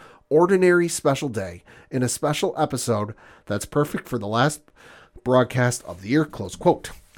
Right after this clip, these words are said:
Uh, the production staff also confirmed some of the creators that helmed this project, including director, uh, and I'm gonna butcher these names, so I apologize, uh, Kinyuko Yu-, Yuyama, screenplay writer Shuji, uh, Yonemura,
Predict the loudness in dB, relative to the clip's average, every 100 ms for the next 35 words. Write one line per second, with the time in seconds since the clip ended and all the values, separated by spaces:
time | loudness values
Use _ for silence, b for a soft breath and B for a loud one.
0 | b b 0 0 0 0 2 2 0 -4
1 | 2 6 6 4 0 2 0 -2 -2 0
2 | -2 -2 0 2 2 2 -2 0 2 2
3 | 0 -2 -4 -2 0 0 -2 -2 -2 0
4 | 2 2 2 -4 -6 -2 -2 0 0 0
5 | 0 -2 -2 -4 B B 2 2 2 -2
6 | -2 0 0 -2 -4 -2 -4 -4 -4 0
7 | 0 2 0 -4 B B B -4 0 0
8 | -2 -6 -2 2 4 4 6 6 6 4
9 | -2 -2 0 0 0 -2 0 4 4 4
10 | 2 0 -6 0 0 4 4 4 4 6
11 | 4 2 -2 0 2 4 4 2 2 -4
12 | -14 -14 -6 0 0 0 2 2 2 4
13 | 6 6